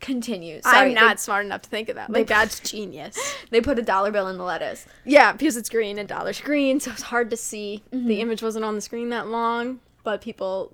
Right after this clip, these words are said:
Speaker 2: like, kind of noticed it, and at this point, there's
Speaker 1: Okay.
Speaker 2: D V Rs where you can rewind.
Speaker 1: Yeah.
Speaker 2: And so people <laughs> were able to, like, rewind frame by frame and see the dollar.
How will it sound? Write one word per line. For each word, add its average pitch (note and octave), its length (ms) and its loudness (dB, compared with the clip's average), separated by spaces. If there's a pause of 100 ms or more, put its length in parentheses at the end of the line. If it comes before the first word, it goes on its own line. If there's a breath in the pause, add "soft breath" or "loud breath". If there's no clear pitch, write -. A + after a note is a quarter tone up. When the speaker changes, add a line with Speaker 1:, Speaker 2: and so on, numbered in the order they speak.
Speaker 2:
like, F3+ 320 -8 (260)
kind G#3+ 240 -2
of A3+ 60 -4
noticed A3+ 340 -4
it, A#3 260 0
and G3 140 -8
at F3+ 100 -8
this G3+ 140 -6
point, A3 380 -6 (120)
there's G3 300 -6
Speaker 1:
Okay. G3+ 220 -4
Speaker 2:
D G3+ 160 -8
V F#3+ 120 -4
Rs F#3 240 -2
where G#3 100 -6
you G3 120 -8
can G3+ 160 -8
rewind. F3 640 -6
Speaker 1:
Yeah. F#3+ 280 -8 (220)
Speaker 2:
And C3+ 120 -10
so D4 100 -2
people B3 280 -4
<laughs> - 20 -2
were B3 140 6
able G#3 160 -2
to, G#3 40 -2
like, F#3 180 -4
rewind F#3+ 480 -6
frame F#3+ 200 -8
by F#3 120 -2
frame G3+ 300 -8
and F#3 100 -10
see G3 180 -10
the G3 100 -8
dollar. F#3 500 -4